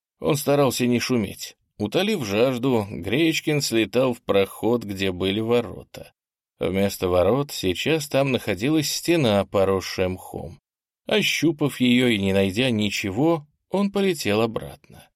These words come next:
Юра насчитал семь тоннелей, выходящих из большого зала, в котором он ночевал.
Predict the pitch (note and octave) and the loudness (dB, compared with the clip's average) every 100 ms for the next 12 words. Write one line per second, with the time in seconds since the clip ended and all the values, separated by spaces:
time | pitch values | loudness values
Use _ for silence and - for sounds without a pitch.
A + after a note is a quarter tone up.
0 | _ _ _ _ - F#2+ G2+ D3 D3+ C3+ | _ _ _ _ -4 0 2 2 2 2
1 | A#2+ - G#2+ C3+ C#3+ A#2 - - C#3+ B2 | 0 0 -2 0 2 2 0 0 0 0
2 | B2+ C3 C#3 C#3 A#2 G2+ F2+ G2+ - G2+ | 0 0 2 2 2 2 0 -4 -6 -6
3 | G2+ G#2 F2+ B2+ C3 - A2+ A2 F#2 G#2 | -2 -2 -2 -2 -2 -2 0 -2 0 -2
4 | G2+ - A#2 A2+ G2+ A#2+ C#3+ A2 G2 - | -2 0 2 2 2 2 2 4 2 -2
5 | - F#2+ - G2+ G2 G2 F#2+ F#2+ F#2+ - | -2 -4 0 0 2 0 -2 -2 -4 -4
6 | F#2+ - - | -6 -8 -16